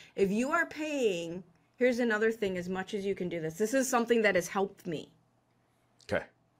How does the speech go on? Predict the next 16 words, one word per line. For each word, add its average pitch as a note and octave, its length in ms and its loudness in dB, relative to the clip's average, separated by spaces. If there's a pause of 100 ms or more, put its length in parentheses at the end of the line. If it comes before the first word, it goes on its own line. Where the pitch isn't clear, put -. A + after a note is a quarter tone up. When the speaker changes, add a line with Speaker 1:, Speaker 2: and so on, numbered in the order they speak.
(400)
Speaker 1:
Moving C4+ 600 4
to A3+ 580 0
monthly, G3 1120 -2 (680)
I'm, A3 180 8
I A3 100 8
don't B3 200 2 (880)
pay A3 220 4
these G3 180 -4
people F3 240 -4
hourly. - 540 -8 (1900)
They A#3 240 6
get B3 280 0
paid C4 500 -2 (280)
f-, - 140 -20 (260)
per A3+ 200 0
month. F3+ 480 -6